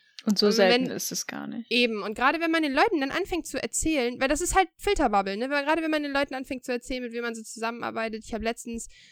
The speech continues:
Speaker 2: mit 'nem, mit 'nem Kumpel, ähm, der hat jetzt eine Agentur aufgemacht für, ähm, Reichweitenoptimierung. Da hab ich mit ihm darüber geredet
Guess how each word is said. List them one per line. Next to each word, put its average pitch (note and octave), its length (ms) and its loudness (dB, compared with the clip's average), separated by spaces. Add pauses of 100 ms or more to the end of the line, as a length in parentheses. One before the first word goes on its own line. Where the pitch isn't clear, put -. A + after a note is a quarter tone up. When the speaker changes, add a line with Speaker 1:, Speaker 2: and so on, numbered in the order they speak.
(140)
Speaker 2:
mit A3+ 200 0
'nem, A3 420 -4
mit G#3 120 -6
'nem A3 120 -4
Kumpel, C#4+ 580 -2
ähm, A#3 260 -6
der A3+ 120 0
hat A3+ 100 -6
jetzt A3+ 140 -8
eine A#3 120 -4
Agentur A3+ 520 -4
aufgemacht A#3+ 600 -8
für, G3+ 580 -8
ähm, G3 300 -8
Reichweitenoptimierung. G#3+ 1120 -6
Da A3 80 0
hab B3 60 0
ich - 120 -10
mit - 80 -10
ihm C4 160 -8
darüber A#3 320 -2
geredet A3+ 500 -4